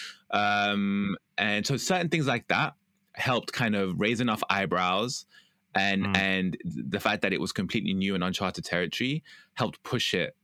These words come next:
Speaker 1: um, all over the, all over the internet. And then it was wild,
Speaker 2: Wow.
Speaker 1: dude. I, like,
Speaker 2: Um,
Speaker 1: and then, like, like,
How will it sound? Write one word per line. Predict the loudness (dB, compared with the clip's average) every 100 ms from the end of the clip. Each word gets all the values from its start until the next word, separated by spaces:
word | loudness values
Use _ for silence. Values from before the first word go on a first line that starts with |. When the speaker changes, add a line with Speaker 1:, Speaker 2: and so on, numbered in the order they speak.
| _ _ -4
Speaker 1:
um, | -2 0 0 0 -2 -4 -4
all | -2 0
over | 0 0
the, | -2
all | 0 0
over | 0 0
the | -2
internet. | -2 -4 -4 -4 -8 _ -20 -20 _ _ _ _ _ _
And | -2
then | 0
it |
was | 2
wild, | 4 4 4
Speaker 2:
Wow. |
Speaker 1:
dude. | 2 0
I, | 0
like, | 2 0
Speaker 2:
Um, | -4 -14 -2
Speaker 1:
and | 0
then, | 2
like, | 0 -2 -2
like, | -2 0